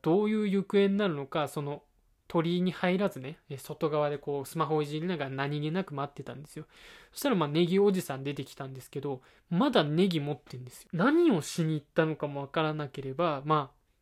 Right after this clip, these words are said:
ネギおじさんがね、こうテクテクと、まあ、鳥居から出てきて違う方向に行くわけなんですけども、さすがに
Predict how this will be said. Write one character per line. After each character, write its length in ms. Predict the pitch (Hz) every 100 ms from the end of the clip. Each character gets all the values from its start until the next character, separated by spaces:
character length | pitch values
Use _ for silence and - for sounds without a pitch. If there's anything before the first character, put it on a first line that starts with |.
| -
ネ 120 | 156
ギ 140 | 156
お 80 | 156
じ 140 | 151
さ 140 | - 127
ん 60 |
が 100 | 123
ね、 200 | 151 254 -
こ 100 | 147
う 60 | 135
テ 120 | 143
ク 140 | -
テ 100 | 143
ク 120 | 135 -
と、 220 | 139 - _ -
ま 180 | 139
あ、 40 | 127
鳥 300 | 147 139 139
居 20 |
か 160 | 135 143
ら 80 |
出 140 | 139 160
て 140 | 170
き 100 | -
て 200 | - 127 -
違 100 | 160
う 80 | 151
方 180 | 143 143
向 200 | 165 156
に 80 | 139
行 80 | 135
く 100 | 165
わ 100 | 160
け 100 | 156
な 100 | 131
ん 60 | 135
で 80 |
す 80 | 127
け 80 | 151
ど 80 | 139
も、 40 |
さ 200 | 135 165
す 140 | 160 247
が 120 | 262
に 240 | 254 247